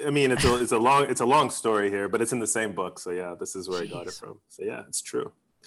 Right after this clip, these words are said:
Speaker 1: There's more to it, you know, like, he and his buddies were, you know, talking about,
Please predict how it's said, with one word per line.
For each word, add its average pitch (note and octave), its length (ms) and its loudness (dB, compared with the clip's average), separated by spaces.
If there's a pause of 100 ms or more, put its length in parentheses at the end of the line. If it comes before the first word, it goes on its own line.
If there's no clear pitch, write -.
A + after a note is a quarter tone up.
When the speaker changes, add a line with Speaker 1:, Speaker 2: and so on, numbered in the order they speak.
(180)
Speaker 1:
There's F3+ 160 10
more B3 180 10
to A#2 300 6
it, A2 240 2
you A#2+ 80 0
know, A#2 240 6
like, A2+ 320 4
he C#3+ 120 -2
and B2+ 80 4
his A#2 140 0
buddies A2 380 0
were, G#2+ 160 4
you G#2 100 -2
know, G2+ 160 -6
talking G#2 320 -2
about, G#2 300 -2